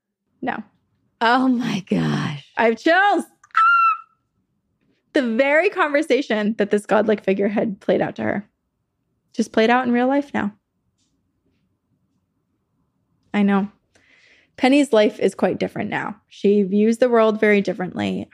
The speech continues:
Speaker 1: Her relationships, her relationship with herself, um, it's completely done through a different lens now. And she did say, I wasn't even gonna say this, I didn't even write it down, but she did say her and her,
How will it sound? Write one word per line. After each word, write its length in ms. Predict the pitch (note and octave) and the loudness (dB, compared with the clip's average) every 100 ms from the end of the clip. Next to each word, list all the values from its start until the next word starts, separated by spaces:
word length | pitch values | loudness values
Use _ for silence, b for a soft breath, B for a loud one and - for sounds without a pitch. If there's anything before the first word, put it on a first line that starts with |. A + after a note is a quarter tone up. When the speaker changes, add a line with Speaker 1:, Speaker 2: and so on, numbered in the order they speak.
| - | -6
Speaker 1:
Her 80 | F3+ | -4
relationships, 920 | E3 F#3+ - G#3 - G#3 G3+ - _ _ _ _ _ _ _ - | 0 0 0 -2 0 0 0 -8 _ _ _ _ _ _ _ -4
her 160 | G3+ G3 | 0 2
relationship 480 | G3 G3+ G3 - F#3+ | 2 2 0 -2 -4
with 100 | - | -4
herself, 800 | F#3+ G3 - G3+ G#3+ G#3+ _ _ _ _ - | -6 -4 2 2 2 -2 _ _ _ _ -8
um, 360 | - F#3+ G3 - | -2 -2 -2 -2
it's 360 | - G#3+ - - _ - | 0 0 -4 -20 _ -2
completely 400 | G#3+ G3+ G#3 G3+ | 0 4 4 4
done 260 | G3 F3+ G3 | 2 0 2
through 240 | F#3 E3+ - | 2 0 0
a 40 | |
different 300 | F#3+ F#3+ - | 0 -2 -4
lens 300 | F3 F#3 F#3+ | -2 -2 -2
now. 240 | - C2+ - | -4 -6 -2
And 100 | G3+ | -2
she 100 | - | 2
did 220 | A3+ B3 | 2 2
say, 240 | - G#3 - | 2 2 4
I 80 | G3 | 2
wasn't 320 | A3 A3 - | 2 -2 -2
even 240 | F#3 F3 | -2 -2
gonna 180 | F3+ F3 | -6 -6
say 120 | G3+ | -6
this, 120 | F3+ - | -6 -6
I 40 | |
didn't 120 | F3+ F#3 | -4 -2
even 140 | G#3 | -2
write 180 | - - | -4 -6
it 80 | - | -6
down, 240 | - G#3 | -4 -4
but 120 | G#3 | -4
she 120 | - | -2
did 180 | G#3 G#3 | 0 2
say 180 | G#3+ G3 | 2 2
her 320 | G#3 F#3+ F#3 G3 | 2 0 -2 -2
and 200 | F#3+ F#3+ | -2 0
her, 420 | G3+ F#3+ F#3+ | 0 0 0